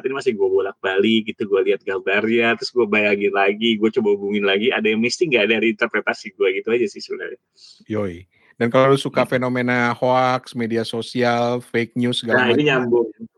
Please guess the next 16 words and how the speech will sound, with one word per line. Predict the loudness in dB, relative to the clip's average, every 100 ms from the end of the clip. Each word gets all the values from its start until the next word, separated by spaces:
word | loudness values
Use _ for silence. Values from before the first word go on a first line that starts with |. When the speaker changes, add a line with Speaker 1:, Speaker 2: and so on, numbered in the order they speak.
| _ _
Speaker 2:
nyambung | 0 2 4
Speaker 1:
Nyambung | 4 2
Speaker 2:
banget. | 0 0 -6
Speaker 1:
banget. | -12 _ _
Speaker 2:
Ini | -8 -6
keren | -2 0
Speaker 1:
Heeh, | 2
Speaker 2:
banget. | 0 -2
Speaker 1:
heeh. | -12 -14 -14
Speaker 2:
Keren | -10 -8
banget. | -6 -8 -8
Speaker 1:
Heeh. | -4
Speaker 2:
Oke. | -4 0 -2 -2 _ _ _ -20 -20 -20 _ _ -4
Sekali | -4 -2 -2 -2
Speaker 1:
Gitu. | -2
Speaker 2:
lagi, | -2